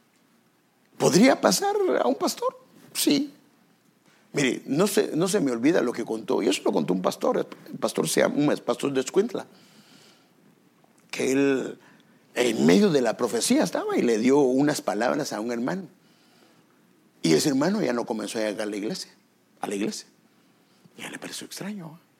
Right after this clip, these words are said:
Porque le llamó la atención, parece, a través de la profecía. Y, lo acer-, y se acercó a él y le dijo, "Mira, ¿por qué no estás llegando a la iglesia? Porque usted lo que profetizó ese día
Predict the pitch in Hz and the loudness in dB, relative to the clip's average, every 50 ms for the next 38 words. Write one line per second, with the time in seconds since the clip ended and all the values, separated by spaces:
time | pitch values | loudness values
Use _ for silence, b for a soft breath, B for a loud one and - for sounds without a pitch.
0 | _ _ _ _ _ - 104 101 95 127 123 123 117 110 101 113 107 110 113 107 | _ _ _ _ _ -10 -8 -2 0 2 2 2 2 0 -2 -2 0 0 0 0
1 | - 104 101 95 - - - - - - - - - - - - - 98 101 120 | -2 -6 -8 -4 -2 -2 0 0 -2 -2 -2 -2 -4 -4 -6 -6 -6 -6 -6 -6
2 | 123 - - 123 117 123 110 - 165 175 196 - B B B B B B B B | -6 -8 -10 -12 -16 -14 -12 -10 -10 -10 -10 -12 B B B B B B B B
3 | B B B B B B - - 127 120 117 110 110 104 95 - - 110 104 - | B B B B B B -6 -4 -2 0 0 0 0 -2 -2 -4 -6 -8 -8 -8
4 | - 107 - 110 - 110 - - 120 131 156 196 240 262 240 160 123 113 117 139 | -6 -4 -4 -4 -6 -6 -2 2 2 4 4 4 4 4 4 2 2 2 0 0
5 | - - 143 - - - - - _ _ _ b b b b b b b b b | 0 0 -2 -4 -4 -8 -14 -20 _ _ _ b b b b b b b b b
6 | b b b - - 113 113 135 151 - 123 - - 147 156 147 - 160 147 151 | b b b -8 -4 -4 -4 -2 -2 -4 -4 -2 -2 -2 -2 -2 -4 -6 -6 -6
7 | 160 165 165 170 - - - 170 226 311 - - - - _ _ _ _ _ b | -6 -6 -4 -4 -4 -4 -4 -6 -6 -6 -8 -10 -12 -14 _ _ _ _ _ b
8 | b b b b b b b b b b _ - - - - - 113 - - - | b b b b b b b b b b _ -6 -6 -6 -4 -4 -6 -4 -2 -2
9 | - 190 156 - 180 - - 107 - - - - 113 151 170 165 170 190 214 226 | -2 0 0 -2 -4 -4 -4 -6 -6 -8 -10 -10 -8 -4 -2 -2 0 0 0 -2
10 | - - | -4 -6